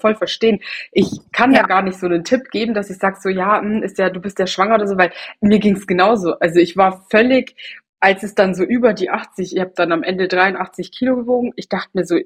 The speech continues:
Speaker 1: „Spinne ich jetzt?“ Das war für mich richtig, richtig viel Gewicht und ich fand's richtig
Speaker 2: Ja,
Speaker 1: schlimm,
Speaker 2: ich weiß, was du meinst.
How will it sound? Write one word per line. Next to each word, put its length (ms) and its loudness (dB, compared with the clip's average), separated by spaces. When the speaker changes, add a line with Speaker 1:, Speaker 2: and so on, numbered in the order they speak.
Speaker 1:
„Spinne 420 4
ich 120 -2
jetzt?“ 260 -4
Das 180 -10
war 260 2
für 140 -4
mich 200 0
richtig, 400 -4
richtig 380 -6
viel 160 2
Gewicht 360 0
und 100 0
ich 120 -4
fand's 220 -2
richtig 160 4
Speaker 2:
Ja, 140 2
Speaker 1:
schlimm, 380 2
Speaker 2:
ich 120 4
weiß, 140 -2
was 140 -6
du 80 -6
meinst. 420 -4